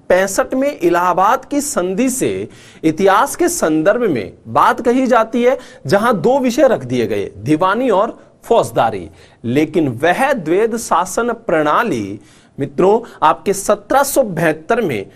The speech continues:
बंगाल के गवर्नर वारेन हेस्टिंग्स के द्वारा समाप्त कर दी गई थी। हम बात कर रहे हैं उन प्रावधानों के अनुसार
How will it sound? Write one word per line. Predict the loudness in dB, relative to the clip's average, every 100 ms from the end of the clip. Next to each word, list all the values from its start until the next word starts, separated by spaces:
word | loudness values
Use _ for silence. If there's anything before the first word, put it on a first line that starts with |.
| _ 2
बंगाल | 2 4 4 4 2
के | 0
गवर्नर | 0 2 2 2 0 0 -2 -10 -14
वारेन | -2 2 4 2 0 0 -2
हेस्टिंग्स | 0 0 -2 -2 -2 -2 -6 -10 -2
के | -2
द्वारा | 2 2 2 0
समाप्त | -2 -4 0 0 0 -6 -2
कर | -2
दी | 0 -2 -2 -8 -12
गई | 0 2 2 -4
थी। | -6 -8 -8 -16 -20 -20 -12 2
हम | 4 4
बात | 4 4 4 2 0
कर | -2 0
रहे | 0 0
हैं | -2 -2 -2 -4 -8 -20 _ -2
उन | 2 4 4
प्रावधानों | 0 0 2 2 2 0 -2 0 -2
के | -2 0 0 0
अनुसार | -2 0 -2 -2 0 2 0 -2